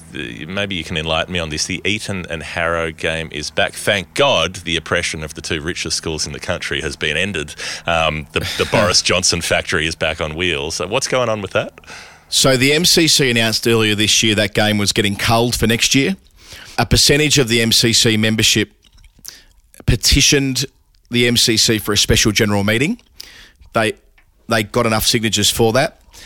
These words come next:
Speaker 2: The special general meeting was scheduled to be tonight, actually, when we're recording this. And last night, the M C C put out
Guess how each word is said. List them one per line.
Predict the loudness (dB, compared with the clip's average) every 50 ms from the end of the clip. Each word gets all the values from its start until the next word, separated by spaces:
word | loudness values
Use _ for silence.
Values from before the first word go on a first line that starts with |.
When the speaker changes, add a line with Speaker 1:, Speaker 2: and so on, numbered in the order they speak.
| -20 -20 -20 -16 _ -2
Speaker 2:
The | 0 2
special | 4 4 4 4 4 4
general | 4 4 4 4 2 2
meeting | 2 2 2 0
was | 0 0
scheduled | 2 0 0 0 0 -2
to | 0
be | 2 2 0 2
tonight, | 0 2 2 2 2 2 2 0
actually, | -2 0 0 2 2 2
when | 2 2 2
we're | 2 2
recording | 0 0 0 2 2 2 2 0
this. | -2 -4 -4 -4 -4 -4 -4 -6 -12 -20 -20 -20 -20 -20 -20 -20 _ _ -2
And | 0 0 2 0 0 0 -2 0 0 -2 -2 -4 _ _ _ _ _ _ -4
last | 0 2 2 4 2 2 2 2
night, | 2 2 2 2
the | 0 0
M | 2 2
C | 2 2 2 2
C | 0 0 0 0
put | 2 2 2
out | 2 0 -2 -2